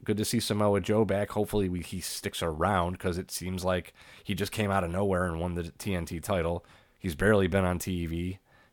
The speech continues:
you know, so hopefully that sticks around. I'm with you, Sting, retire Darby. Get a good program where you can work by yourself. Uh, we talked about Jamie Hayter and, uh, the tag team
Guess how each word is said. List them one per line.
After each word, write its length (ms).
you 80
know, 160
so 180
hopefully 340
that 200
sticks 260
around. 420
I'm 200
with 180
you, 80
Sting, 400
retire 460
Darby. 580
Get 160
a 40
good 220
program 460
where 100
you 80
can 140
work 200
by 140
yourself. 640
Uh, 200
we 80
talked 260
about 200
Jamie 300
Hayter 400
and, 300
uh, 220
the 100
tag 400
team 440